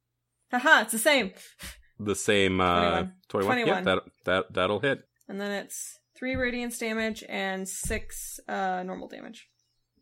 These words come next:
Speaker 2: All right, so, uh, as you, uh, you get a real good grip on your, uh, your, uh, daylight saving sword, and,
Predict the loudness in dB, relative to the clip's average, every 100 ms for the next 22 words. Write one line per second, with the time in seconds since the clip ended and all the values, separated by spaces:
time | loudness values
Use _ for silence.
0 | -10 -4 -2 0 0 0 2 0 0 0
1 | 2 2 0 -4 0 4 6 6 4 4
2 | 2 0 -6 -20 -20 -20 -20 -20 -20 -20
3 | _ -20 -20 _ _ _ -20 _ -20 -20
4 | -2 6 8 8 4 4 6 8 8 8
5 | 4 -4 -14 -18 -20 -20 _ _ _ _
6 | _ _ _ _ _ -6 4 6 8 10
7 | 8 10 6 6 2 2 2 -10 -12 0
8 | 4 4 2 6 8 8 8 6 4 0
9 | _ _ _ _ _ _ _ _ -12 -2
10 | 2 4 4 2 2 -2 -6 _ _ _
11 | _ _ _ _ _ _ _ 0 2 4
12 | 2 2 2 2 0 -2 0 2 2 0
13 | -4